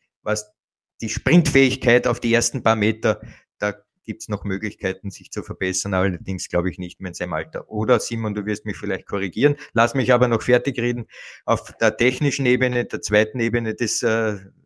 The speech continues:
Werkzeuges, Werkzeugsebene, dann kann ich auch nicht klagen. Technisch saubere Pässe beim Hinausspielen, auch, ähm, das Kopfballspiel ist ein sauberes Spiel. Also im Großen und Ganzen sehr viele Plus, ein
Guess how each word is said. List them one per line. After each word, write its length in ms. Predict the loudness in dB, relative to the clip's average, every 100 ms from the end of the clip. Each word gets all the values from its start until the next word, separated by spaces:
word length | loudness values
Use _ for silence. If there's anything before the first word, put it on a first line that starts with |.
| _
Werkzeuges, 840 | -2 -2 2 2 4 2 -2 -8
Werkzeugsebene, 880 | -2 -2 -2 -4 -4 -4 -6 -6 -8 _ _ _ _ _ -8
dann 400 | -2 0 -2 -6 -14 _ _ _ _
kann 200 | -4 -2
ich 140 | 2 2
auch 160 | 2
nicht 160 | -4 -6
klagen. 400 | -4 -4 -6 -16 _
Technisch 540 | -8 -8 -8 -10 -10 0
saubere 380 | 2 2 2 0
Pässe 380 | -2 -2 -4
beim 220 | -6 -6 -6
Hinausspielen, 760 | -4 -4 -4 -4 -4 -4 -8 _ -20 -20 _
auch, 360 | -6 -4 -4 -2
ähm, 480 | 0 0 -4 -10 -16 _ _ _ -14
das 220 | -14 -4
Kopfballspiel 640 | -2 0 0 -2 -2 -4
ist 140 | -4 -4
ein 100 | -4
sauberes 400 | -2 -2 -4 -6
Spiel. 220 | -6 -6
Also 240 | -6 -8 -12 _ _ _ _ _ _ -2
im 160 | 0
Großen 380 | 6 6 6 4
und 40 | 4
Ganzen 680 | 4 2 -2 -4 -6 -14 _ _
sehr 280 | -2 4 4
viele 300 | 4 2 2
Plus, 460 | 2 0 0 -4 -8 -18 _ _
ein 440 | -2 0 0 -6